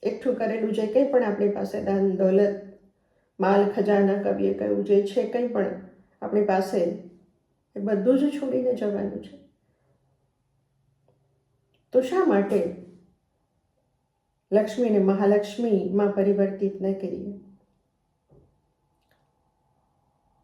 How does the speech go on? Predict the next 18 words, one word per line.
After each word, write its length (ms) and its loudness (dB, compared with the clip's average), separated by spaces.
કારણ 260 2
કે 120 4
એ 120 8
સાથે 360 -2
આવવાનું 440 -6
છે. 180 -20
બાકી 260 -2
કોટી 420 -2
ધ્વજ 380 2
અને 200 4
લક્ષપતિના 1300 -2
ઘર 340 2
બાર, 380 0
મહેલો, 640 4
સાત 260 -2
માળની 320 0
હવેલીઓ, 580 2
બધું 520 0